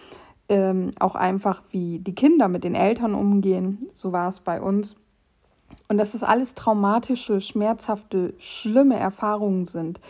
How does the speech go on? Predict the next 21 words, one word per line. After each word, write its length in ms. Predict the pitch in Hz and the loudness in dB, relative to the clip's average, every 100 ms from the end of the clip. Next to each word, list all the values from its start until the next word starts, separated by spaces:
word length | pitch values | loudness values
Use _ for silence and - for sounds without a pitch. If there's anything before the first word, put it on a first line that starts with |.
| - - - - - _ | -20 -20 -20 -20 -20 _
da 100 | - | 0
brauchen 280 | 202 220 240 | 4 4 4
wir 60 | 214 | 2
nicht 220 | 202 - | 0 -2
drüber 140 | 196 | -2
sprechen 520 | 190 - 208 208 196 | -2 2 2 2 -2
oder 180 | 180 180 | 0 0
drüber 260 | 180 175 180 | 0 -2 -2
streiten, 420 | - 190 202 202 | -2 -2 0 -2
drüber 200 | 190 185 | 0 -2
diskutieren, 560 | 175 - 190 - 233 190 | -2 -6 -10 0 0 0
das 140 | - | -4
ist 200 | 202 - | -10 -10
klar. 440 | - 233 196 180 - - - - - - _ _ _ _ _ _ _ _ _ _ - | 0 2 2 -2 -10 -20 -20 -20 -20 -20 _ _ _ _ _ _ _ _ _ _ 2
Aber 480 | 220 226 202 185 - _ _ _ _ _ _ _ _ _ | 4 6 4 0 -6 _ _ _ _ _ _ _ _ _
ob 160 | 214 208 | 0 2
du 120 | 233 | 2
dich 180 | 240 247 | 2 2
am 100 | 220 | 0
Ende 260 | 220 220 | 2 2
hinstellst 1000 | 208 214 240 240 - 208 202 202 - - | 2 4 4 4 -4 -6 -6 -10 -16 -20